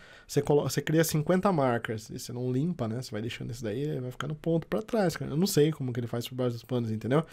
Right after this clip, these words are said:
Então, prefiro eu remover os, os itens ali, já deixar limpinho e já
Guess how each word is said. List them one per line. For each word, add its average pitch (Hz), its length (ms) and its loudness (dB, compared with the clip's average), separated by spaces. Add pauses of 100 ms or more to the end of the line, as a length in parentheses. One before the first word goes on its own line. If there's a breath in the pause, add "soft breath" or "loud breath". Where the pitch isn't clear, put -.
(220 loud breath)
Então, 147 160 0
prefiro 170 520 4
eu 143 240 6
remover 143 580 2
os, 156 320 -4
os 127 160 0
itens 117 300 0
ali, 117 280 -2
já 127 120 0
deixar 123 240 -2
limpinho 123 500 0
e 143 60 2
já 147 400 4